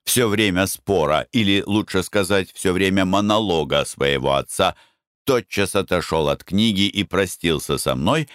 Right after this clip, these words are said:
приглашая меня идти поскорее и взглянуть на его пони.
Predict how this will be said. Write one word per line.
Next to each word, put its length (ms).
приглашая 640
меня 720
идти 400
поскорее 880
и 140
взглянуть 560
на 120
его 300
пони. 560